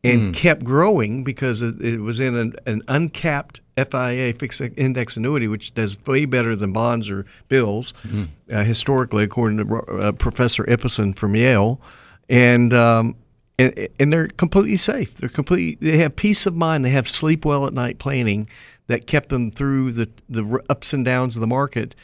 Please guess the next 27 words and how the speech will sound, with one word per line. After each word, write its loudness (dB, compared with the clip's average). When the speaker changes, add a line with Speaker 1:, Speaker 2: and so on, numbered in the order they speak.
Speaker 1:
with 2
no 2
risk. -2
Speaker 2:
Yeah, 4
and 2
people 4
that 4
have -2
invested -2
wisely 2
have 2
money 2
to -10
spend, 0
but -2
are -4
they -2
spending 0
it? -6
Well, 2
you 2
worked -2
hard, 0
you -10
made -14
sacrifices, -2
and -6